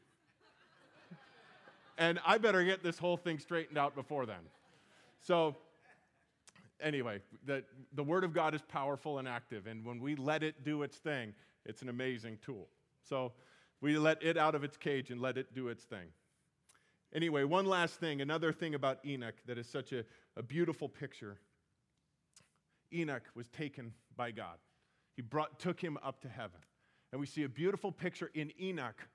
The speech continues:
of the church being raptured out of this world and taken up.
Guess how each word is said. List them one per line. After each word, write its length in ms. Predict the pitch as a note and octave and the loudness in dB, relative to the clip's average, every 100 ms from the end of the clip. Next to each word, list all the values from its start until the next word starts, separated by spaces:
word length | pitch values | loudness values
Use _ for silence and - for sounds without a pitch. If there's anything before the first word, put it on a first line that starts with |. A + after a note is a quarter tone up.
| - | -14
of 160 | A#2 | -10
the 80 | B2 | -12
church 540 | - D#3+ B2+ - - - _ _ _ _ | -10 -8 -8 -10 -20 -20 _ _ _ _
being 240 | E3 D#3 | 2 2
raptured 520 | C#3+ D3 E3+ - F#3+ E3+ | 2 2 2 2 -2 2
out 200 | D3 D#3 | 4 4
of 140 | D3 C#3 | 2 -2
this 260 | C3+ - | -6 -8
world 500 | D3 D3 D3+ B2 A#2 B2+ | -6 -2 0 -2 -6 -10
and 140 | B2 | -12
taken 360 | - D#3 - B2 | -8 -8 -8 -10
up. 200 | G#2+ | -10